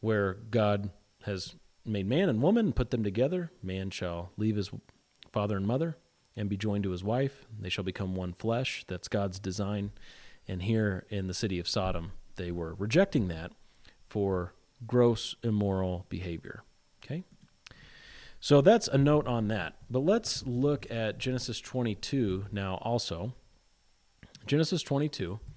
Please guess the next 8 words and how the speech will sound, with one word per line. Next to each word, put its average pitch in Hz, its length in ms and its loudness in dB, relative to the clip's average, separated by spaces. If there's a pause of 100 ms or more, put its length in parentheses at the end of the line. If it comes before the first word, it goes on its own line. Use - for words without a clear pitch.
(500)
um, 104 380 -4
you've 147 160 0
got 139 320 4
the 123 80 -2
story 139 560 2
of 107 440 -2
Abraham 117 520 2
and, 95 240 -4